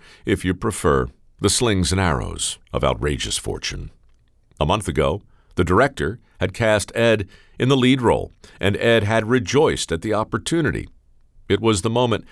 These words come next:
he'd always dreamed of, a consummation devoutly to be wished. But then, just days before opening night, the director had changed his mind. It was a devastating blow.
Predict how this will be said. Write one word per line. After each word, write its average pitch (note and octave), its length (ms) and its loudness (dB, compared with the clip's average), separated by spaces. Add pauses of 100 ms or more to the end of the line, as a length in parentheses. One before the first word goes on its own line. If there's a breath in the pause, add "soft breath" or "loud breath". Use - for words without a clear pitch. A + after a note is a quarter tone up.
(100)
he'd A2 160 0
always A#2+ 320 2
dreamed A#2 340 -2
of, F2 300 -2 (400)
a - 60 -4
consummation A#2 920 -2 (160)
devoutly B2+ 500 -2
to - 160 -6
be B2+ 140 -2
wished. C#2+ 460 -6 (520)
But G#2+ 200 0
then, A2 360 2 (460 loud breath)
just G2 300 2
days F#2+ 320 4
before G#2 640 2
opening F#2+ 440 2
night, G#2 280 2 (280 loud breath)
the G2 100 0
director G2 540 2 (160 loud breath)
had A#2+ 180 -2
changed D3+ 460 -2
his C#3 180 -2
mind. D3 460 -4 (580)
It G2+ 60 -2
was E2+ 140 -2
a C#2 40 -2
devastating C2+ 760 0
blow. D2+ 400 0